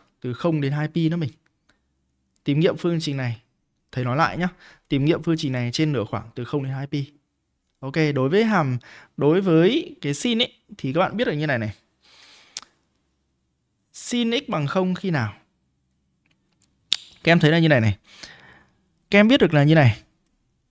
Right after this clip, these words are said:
Sin x bằng không chỉ xảy ra khi và chỉ khi là x của chúng ta bằng gì? Nào, sin bằng không thì x bằng k hai pi, à, k pi chứ. Đúng không? K pi, trong đó k thuộc z.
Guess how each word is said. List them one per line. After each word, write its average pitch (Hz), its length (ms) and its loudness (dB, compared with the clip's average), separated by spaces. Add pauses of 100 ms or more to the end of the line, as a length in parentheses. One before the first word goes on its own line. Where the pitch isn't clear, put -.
(540)
Sin 220 260 2 (140)
x - 20 -6
bằng 160 180 6
không 185 380 8
chỉ 123 180 4
xảy 117 240 2
ra 160 360 4
khi 214 280 4
và 151 140 4
chỉ 107 180 -4
khi 180 240 2
là 135 240 2
x 254 180 0
của 135 80 6
chúng 131 140 0
ta 151 80 4
bằng 127 160 2
gì? 110 200 -4 (640)
Nào, 131 300 -2
sin 160 260 2
bằng 123 160 -4
không 151 240 0
thì 139 260 0
x - 20 -4
bằng 120 220 0 (260)
k - 40 0
hai 147 400 6
pi, 165 220 6 (200)
à, 139 120 -4
k 147 200 2
pi 170 180 4
chứ. 208 120 -4 (1500)
Đúng 127 120 0
không? 165 160 4
K 156 200 0
pi, 160 200 6
trong 147 160 -2
đó 131 120 2
k 147 180 2
thuộc 127 100 0
z. 156 180 2